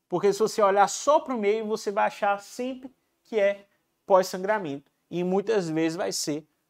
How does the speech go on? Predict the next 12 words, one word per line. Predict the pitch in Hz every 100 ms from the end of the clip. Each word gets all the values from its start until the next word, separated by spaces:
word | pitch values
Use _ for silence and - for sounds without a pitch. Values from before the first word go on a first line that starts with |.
| _
proliferativo, | - 156 160 156 160 180 190 117 110 104
tá? | 135 147 - _
Se | -
não | 180
olhar | 185 185
isso | 175 -
aqui | 151 180
com | - 240
cuidado, | 262 254 165 160 160 196 _ _ _
come | 185 185 208
bola | 156 139 143 156 - _ _ _
mesmo. | 120 139 170 151 104 92